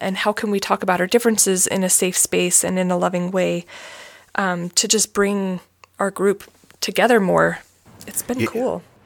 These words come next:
Speaker 2: Yeah, I think you hit on something. So earlier you mentioned when we're in conversations with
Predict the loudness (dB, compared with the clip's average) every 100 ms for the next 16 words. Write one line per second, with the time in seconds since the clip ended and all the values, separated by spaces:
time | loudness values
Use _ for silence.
0 | -2 2 2 2 -2 2 0 2 2 2
1 | 0 -2 -4 -2 -2 2 0 2 2 2
2 | 2 2 2 2 2 0 0 0 0 2
3 | 2 2 0 0 0 2 2 2 2 2
4 | 0 0 0 -2 -4 -20 -20 -20 -20 -20
5 | _ _ -4 -2 0 -4